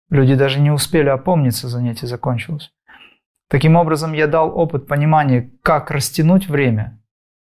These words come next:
И это было мучительно долго, а прошло всего сорок минут или около часа. Но людям казалось, что это несколько часов. Это практически все чувствовали.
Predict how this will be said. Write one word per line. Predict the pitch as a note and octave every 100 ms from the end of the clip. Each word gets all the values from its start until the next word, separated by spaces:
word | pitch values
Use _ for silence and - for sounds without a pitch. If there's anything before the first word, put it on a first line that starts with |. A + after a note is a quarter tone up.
| -
И |
это | C#3+ D3+
было | C#3+ D3
мучительно | D3+ D3+ F#3+ D#3+ D3+ C#3+
долго, | C3 D3 B2 A2+ A#2
а | - C#3
прошло | C#3 - D#3+
всего | - C3
сорок | A#2+ D3+ C3 B2
минут | C3 A#2+ G#2+
или | A#2+
около | A#2 A2+ A2+
часа. | A2+ D3 G3 - _ _ _ -
Но | D3 C#3
людям | C#3+ D3
казалось, | D3 D3 C#3+ B2
что | C3+
это | B2+
несколько | C#3 D#3 D3+ - A#2+
часов. | B2 - - A2+ A#2+ - _ _ _ _ _ _ _ _ -
Это | C3+ C#3
практически | D3 - F3+ -
все | - - E3
чувствовали. | C3+ D3+ B2 - B2+ -